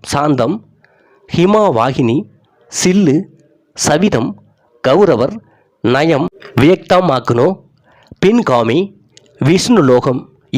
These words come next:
என்னும் நன்மகள், பக்ஷே ஆகிய திரைப்படங்களில் தொடர்ந்து நடித்தார். இது மலையாள திரைப்படங்களாகும். இவர் கேரள அரசின் திரைத்துறை விருதையும் பெற்றார்.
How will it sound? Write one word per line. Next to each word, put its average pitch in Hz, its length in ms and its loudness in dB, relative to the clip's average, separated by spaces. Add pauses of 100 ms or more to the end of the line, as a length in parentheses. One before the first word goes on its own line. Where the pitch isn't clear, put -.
என்னும் 135 260 0 (300)
நன்மகள், 139 600 0 (720)
பக்ஷே 143 460 0 (260)
ஆகிய 120 340 -2
திரைப்படங்களில் 131 720 -2 (220)
தொடர்ந்து 185 420 0
நடித்தார். 110 480 -4 (400)
இது 139 220 0 (200)
மலையாள 156 400 2 (180)
திரைப்படங்களாகும். 101 760 -4 (440)
இவர் 139 340 2 (340)
கேரள 233 420 2
அரசின் 117 380 -6 (160)
திரைத்துறை 180 440 0
விருதையும் 147 440 0
பெற்றார். 107 340 -8